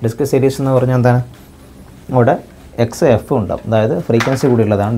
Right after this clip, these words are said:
discrete series എന്ന് പറഞ്ഞാൽ. ഡിസ്ക്രീറ്റ് സീരീസിനകത്ത് coefficient of range calculate ചെയ്യുന്ന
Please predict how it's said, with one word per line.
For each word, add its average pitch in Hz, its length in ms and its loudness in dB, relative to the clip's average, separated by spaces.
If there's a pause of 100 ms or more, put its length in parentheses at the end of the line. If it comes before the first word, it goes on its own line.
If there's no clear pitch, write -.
discrete - 300 -6
series 98 260 -8
എന്ന് 90 140 -12
പറഞ്ഞാൽ. 120 200 -14 (640)
ഡിസ്ക്രീറ്റ് 196 300 2
സീരീസിനകത്ത് 139 560 0 (120)
coefficient 117 340 0
of 113 60 -2 (100)
range 127 340 4
calculate 113 480 2
ചെയ്യുന്ന 101 260 2